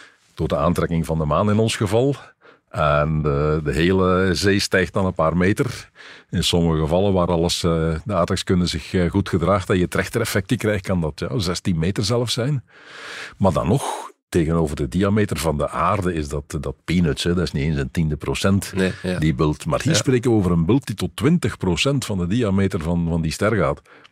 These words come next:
Speaker 2: Dus ergens in het heelal zijn er heel sterke getijden aan het
Speaker 1: Ja.
Speaker 2: werk.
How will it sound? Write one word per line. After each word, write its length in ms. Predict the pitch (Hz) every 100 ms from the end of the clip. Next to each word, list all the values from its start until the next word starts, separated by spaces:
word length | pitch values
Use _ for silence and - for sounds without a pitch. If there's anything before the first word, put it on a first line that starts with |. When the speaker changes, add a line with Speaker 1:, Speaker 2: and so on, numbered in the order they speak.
| _
Speaker 2:
Dus 160 | - -
ergens 440 | - 127 110 -
in 120 | - 98
het 140 | 87
heelal 460 | - 90 123 143 -
zijn 280 | - 113 95
er 80 | 87
heel 300 | 98 131 113
sterke 540 | - 113 - 107 110
getijden 680 | - 98 - 117 107 95 87
aan 160 | - 95
het 100 | 80
Speaker 1:
Ja. 60 | 82
Speaker 2:
werk. 340 | 90 - -